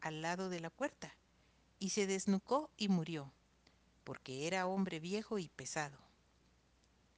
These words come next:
Y había juzgado a Israel cuarenta años.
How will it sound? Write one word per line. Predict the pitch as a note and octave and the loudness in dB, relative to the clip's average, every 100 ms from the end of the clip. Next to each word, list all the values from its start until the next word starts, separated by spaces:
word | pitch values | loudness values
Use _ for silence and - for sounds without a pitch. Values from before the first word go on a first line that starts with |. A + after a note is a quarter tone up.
| D3 | -10
Y | C#3+ | -8
había | C#3+ F#3+ A3+ | -2 2 2
juzgado | - E3 D#3+ F3+ F#3+ | 2 -2 2 2 2
a | F3+ | 0
Israel | D#3 - D3 F#3+ C4 - - | -2 -6 -4 -4 -4 -10 -8
cuarenta | D3 C#3+ D#3+ E3+ D#3+ C#3+ | -4 -2 -2 0 0 -2
años. | B2+ A2+ - | -6 -8 -12